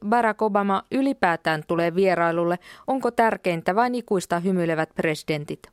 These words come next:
valokuviin? Palestiinalaiset epäilevät, että mahtaako Obama tietää palestiinalaisten arjesta yhtään mitään, ja Ramallahin onkin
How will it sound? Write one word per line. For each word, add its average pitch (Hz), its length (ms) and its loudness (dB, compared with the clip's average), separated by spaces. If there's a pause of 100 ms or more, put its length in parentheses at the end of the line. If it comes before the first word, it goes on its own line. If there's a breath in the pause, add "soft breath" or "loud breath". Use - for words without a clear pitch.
(100)
valokuviin? 147 800 -2 (500 loud breath)
Palestiinalaiset 170 880 0
epäilevät, 156 640 0
että 165 300 -4
mahtaako 240 420 0
Obama 220 300 0
tietää 180 360 -2
palestiinalaisten 170 1120 0 (520 loud breath)
arjesta 196 680 0 (140)
yhtään 180 460 0
mitään, 170 580 0
ja 160 220 0 (120)
Ramallahin 202 540 0
onkin 262 340 -4